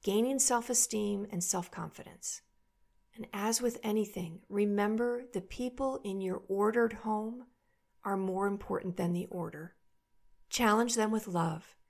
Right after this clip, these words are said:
Be consistent in your goals. Then know that sometimes life may get ahead of you, and that's okay.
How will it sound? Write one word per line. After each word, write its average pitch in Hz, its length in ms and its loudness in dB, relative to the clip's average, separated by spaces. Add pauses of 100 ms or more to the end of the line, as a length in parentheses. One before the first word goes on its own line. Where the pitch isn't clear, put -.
(280)
Be 226 120 4
consistent 240 720 4
in 226 140 4
your 262 140 2
goals. 160 600 -4 (640)
Then 226 260 6
know 220 240 6
that 240 180 0
sometimes 277 840 -2 (180)
life 196 400 -2
may 226 140 0
get 226 160 0
ahead 214 240 -4
of 190 60 -2
you, 165 300 -6
and 196 180 -4
that's 233 440 -2
okay. 240 680 -2